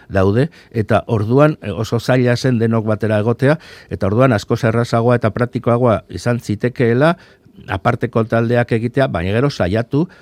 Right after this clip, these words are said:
gutxienez ados gauden gauzetan ahalik eta hoberen koordinatzen edo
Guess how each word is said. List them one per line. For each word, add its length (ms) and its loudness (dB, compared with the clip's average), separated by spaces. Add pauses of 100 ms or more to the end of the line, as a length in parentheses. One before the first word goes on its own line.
(200)
gutxienez 640 0 (260)
ados 400 2
gauden 360 2
gauzetan 580 0 (180)
ahalik 460 -4
eta 160 0 (160)
hoberen 340 -2
koordinatzen 640 -2
edo 160 -2